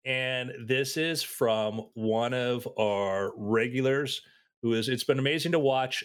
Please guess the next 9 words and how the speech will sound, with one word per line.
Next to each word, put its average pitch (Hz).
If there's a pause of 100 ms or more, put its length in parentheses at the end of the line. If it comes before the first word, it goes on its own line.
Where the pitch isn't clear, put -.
what's 123
been 117
going 120
on 113
with 107
his, 104 (380)
uh, 95 (340)
business. 151 (500)
And 135